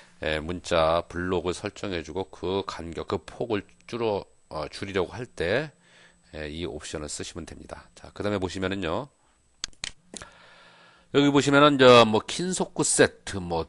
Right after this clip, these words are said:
또 모지쿠미 세트 이렇게 나오거든요. 이렇게 나오는데, 어, 이것도 마찬가지로 보면 일본어, 그죠? 일본어와 관련된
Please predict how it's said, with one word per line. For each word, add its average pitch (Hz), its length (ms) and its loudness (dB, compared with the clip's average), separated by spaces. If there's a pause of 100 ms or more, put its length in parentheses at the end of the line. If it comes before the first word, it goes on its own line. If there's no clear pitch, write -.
또 85 600 0 (160)
모지쿠미 135 640 0
세트 - 520 -4
이렇게 110 260 -4
나오거든요. 101 600 2 (240)
이렇게 92 220 -10
나오는데, 90 520 -2 (540)
어, 95 200 -4
이것도 120 280 -6
마찬가지로 127 500 -2
보면 90 240 -4
일본어, 120 1000 0
그죠? 151 380 -10
일본어와 85 640 -6
관련된 78 580 -8